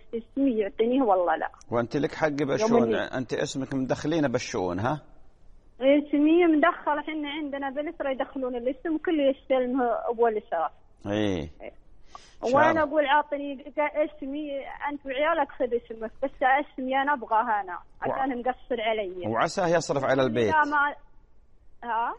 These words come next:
Speaker 2: عساه يصرف على البيت.
Speaker 1: هو يصرف على البيت ويصرف على أولاده، بس يعني كاحتياجاتي أنا يعني مقصر فيها، وأنا بيزعل يعني يقول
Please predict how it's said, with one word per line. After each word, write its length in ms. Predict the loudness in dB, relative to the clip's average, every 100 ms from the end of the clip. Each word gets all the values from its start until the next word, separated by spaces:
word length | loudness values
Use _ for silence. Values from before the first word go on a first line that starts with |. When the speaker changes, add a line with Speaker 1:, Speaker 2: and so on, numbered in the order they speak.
| -4
Speaker 2:
عساه 280 | -4 2 4
يصرف 340 | 4 4 0 2
على 180 | 2
البيت. 440 | 2 0 -2 -2 -8 -20 -20 -20 _ -20 -20 -20 -20 -20 _ -6
Speaker 1:
هو 120 | -2
يصرف 420 | 0 0 -2 -10
على 180 | -10 -10
البيت 360 | -8 -8 -6
ويصرف 380 | -2 -2 -2 -2
على 180 | -2 0
أولاده، 400 | 0 0 0 -2
بس 120 | -10 -6
يعني 300 | -4 -2 -4
كاحتياجاتي 920 | -2 -2 -2 -4 -2 2 2 2 0 -4
أنا 220 | -2 -4
يعني 360 | -4 -6 -6
مقصر 520 | -6 -4 -4 -4 -6 -6
فيها، 220 | -2 2
وأنا 200 | 4 2
بيزعل 420 | 4 2 2 -2
يعني 240 | -2 -4 -4
يقول 220 | -8 -12